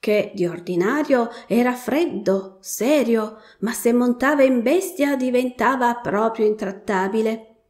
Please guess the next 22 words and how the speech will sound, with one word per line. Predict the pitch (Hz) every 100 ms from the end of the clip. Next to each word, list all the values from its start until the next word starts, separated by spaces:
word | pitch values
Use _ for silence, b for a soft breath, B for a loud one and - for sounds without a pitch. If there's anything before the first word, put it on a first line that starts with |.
| _ _ _ _ _
Cardello | - 214 294 247 - 143 196 - -
si | - -
affrettò | 233 - 269 269 277
a | 302 254
far | 240 - 254
sparire | - - 233 254 311 311 302 226
ogni | 240 254 349
traccia | - - - - 262 277 B B
delle | 214 262 262 262
operazioni | 254 247 240 - 247 240
fatte, | 240 226 214 220 240 233 - b b b
buttò | 214 277 277 285
via | 247 302 294
la | 285
mistura | 277 277 - 277 294 269
dei | 262 262
medicamenti, | 247 240 240 214 208 214 226 240 240 B B
ripose | 226 214 208 240 254 226
le | 208
boccette | 208 208 208 240 247 247 208
nella | 208 240 214 -
cassetta | 214 - - 320 330 262 240